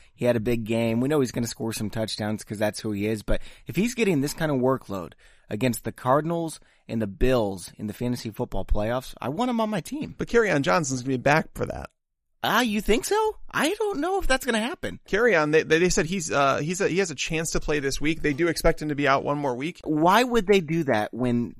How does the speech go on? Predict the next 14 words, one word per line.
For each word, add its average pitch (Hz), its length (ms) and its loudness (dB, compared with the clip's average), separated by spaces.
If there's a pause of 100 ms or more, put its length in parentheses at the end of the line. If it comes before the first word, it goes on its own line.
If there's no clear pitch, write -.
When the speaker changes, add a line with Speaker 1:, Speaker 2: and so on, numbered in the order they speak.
Speaker 1:
they're 139 120 0
not 127 240 2
competing 143 400 2
for 135 100 -8
the 127 80 -6
playoffs? 113 400 2
They've 110 160 -6
got 135 180 0
this 131 200 -4
young 127 200 2
kid. 113 300 -4
Get 156 160 -2
him 185 180 -4
healthy. 143 500 -4